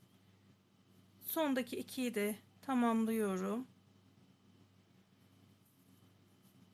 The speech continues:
Bir tane zincir çekip bitiriyorum. Şöyle gördüğünüz gibi parçamız tamamlandı. Bunu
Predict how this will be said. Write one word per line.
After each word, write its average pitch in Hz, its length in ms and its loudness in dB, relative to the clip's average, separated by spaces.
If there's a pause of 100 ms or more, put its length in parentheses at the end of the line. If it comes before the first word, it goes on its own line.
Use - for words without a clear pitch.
(680)
Bir - 100 -12
tane 226 280 4
zincir 254 380 0
çekip 254 460 -4 (1300)
bitiriyorum. 220 800 0 (1000)
Şöyle 220 360 -4
gördüğünüz 214 600 -2
gibi 196 340 -6 (560)
parçamız 226 540 0
tamamlandı. 208 840 0 (4000)
Bunu 240 440 0